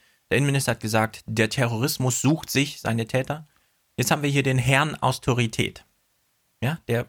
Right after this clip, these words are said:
bei dem die Frage ist, wo bricht denn, äh, das Monster sozusagen die, die Erdkruste auf und schlägt mal alles kurz und klein, ja? Also wie so, so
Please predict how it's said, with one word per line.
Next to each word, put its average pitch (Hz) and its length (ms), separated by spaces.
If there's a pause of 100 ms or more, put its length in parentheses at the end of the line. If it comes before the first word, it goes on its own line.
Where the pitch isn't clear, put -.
bei 120 120
dem 123 200
die 123 80
Frage 113 260
ist, 120 180 (520)
wo 131 260
bricht 175 460
denn, 160 320 (220)
äh, 123 380
das 120 200
Monster 131 440
sozusagen 120 760
die, 113 180
die 110 120
Erdkruste - 680
auf 175 420 (100)
und 123 160
schlägt - 340
mal 120 100
alles 123 180
kurz - 200
und 104 100
klein, 71 300
ja? 139 220
Also 113 240
wie 127 100
so, 107 240
so 78 340